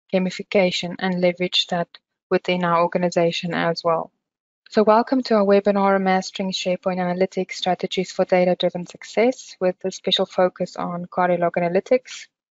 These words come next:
Today, we will delve into how Cardiolog Analytics can transform your SharePoint data into insightful, actionable intelligence.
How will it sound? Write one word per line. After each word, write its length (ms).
Today, 340
we 120
will 180
delve 340
into 360
how 240
Cardiolog 460
Analytics 680
can 220
transform 520
your 120
SharePoint 520
data 380
into 320
insightful, 880
actionable 480
intelligence. 960